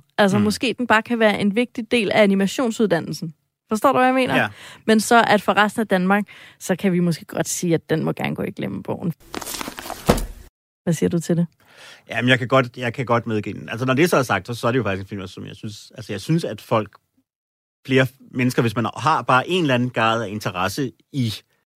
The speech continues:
Speaker 2: animation, eller dansk filmhistorie, eller, eller i, øh, sådan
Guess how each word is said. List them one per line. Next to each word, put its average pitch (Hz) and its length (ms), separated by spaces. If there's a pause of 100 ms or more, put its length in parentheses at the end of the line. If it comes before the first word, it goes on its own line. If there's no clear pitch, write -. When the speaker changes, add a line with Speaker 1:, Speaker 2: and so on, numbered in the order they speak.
(260)
Speaker 2:
animation, 135 680
eller 107 200
dansk 123 280
filmhistorie, 104 1000
eller, 101 460 (640)
eller 135 280
i, 117 300 (680)
øh, - 60 (380)
sådan 110 300